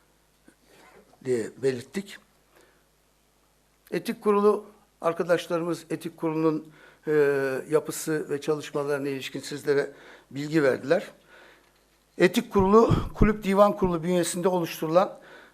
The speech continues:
ve görev yapan bir kurul olup, etik kurulunun da görev süresi üç yıldır. Etik kurulu biri başkan olmak üzere beş divan kurulu üyesinden oluşur.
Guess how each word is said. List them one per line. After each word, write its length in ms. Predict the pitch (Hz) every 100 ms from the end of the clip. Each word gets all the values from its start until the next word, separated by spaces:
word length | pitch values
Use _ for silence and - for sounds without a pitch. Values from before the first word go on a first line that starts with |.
| 165
ve 80 | 180
görev 380 | 170 180 190
yapan 400 | 175 - 147 120
bir 120 | 156 -
kurul 260 | 208 202
olup, 280 | 175 202 - - _ - - -
etik 300 | 165 226 -
kurulunun 420 | 180 170 185 185
da 80 | 147
görev 340 | 160 185 190
süresi 360 | - 170 156 233
üç 260 | 202 -
yıldır. 400 | 147 117 - - _ _ _ _ _ _ 165
Etik 340 | 165 226 -
kurulu 380 | 190 196 214 165 151
biri 240 | 196 190
başkan 360 | 180 180 220 202
olmak 320 | 165 151 139
üzere 420 | 151 196 - - - - -
beş 400 | 131 226 - 196
divan 360 | 185 196 202
kurulu 220 | 190 185 190
üyesinden 500 | 170 165 170 151 117
oluşur. 520 | 151 180 220 214